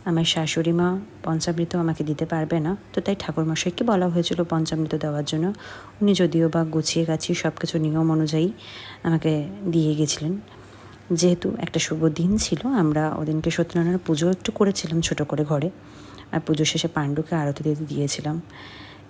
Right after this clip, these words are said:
বেশি কাউকে এবারে ডাকা হয়নি, শুধুমাত্র আমার মা, বাবা আর পাশের বাড়ির কয়েকজন এসেছিল আমাকে আশীর্বাদ করার জন্য।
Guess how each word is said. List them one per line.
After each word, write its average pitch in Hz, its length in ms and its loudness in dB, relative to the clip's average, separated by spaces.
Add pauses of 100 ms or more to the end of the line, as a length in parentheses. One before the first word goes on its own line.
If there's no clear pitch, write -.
বেশি 202 260 4
কাউকে 226 300 4
এবারে 214 240 2
ডাকা 175 280 0
হয়নি, 151 280 2
শুধুমাত্র 151 500 -2
আমার 156 240 0
মা, 151 220 -2
বাবা 147 300 -4
আর 156 200 -2
পাশের 214 320 0
বাড়ির 226 260 0
কয়েকজন 240 380 0
এসেছিল 175 400 0
আমাকে 156 240 -2
আশীর্বাদ 147 420 -4
করার 139 280 -4
জন্য। 147 300 -4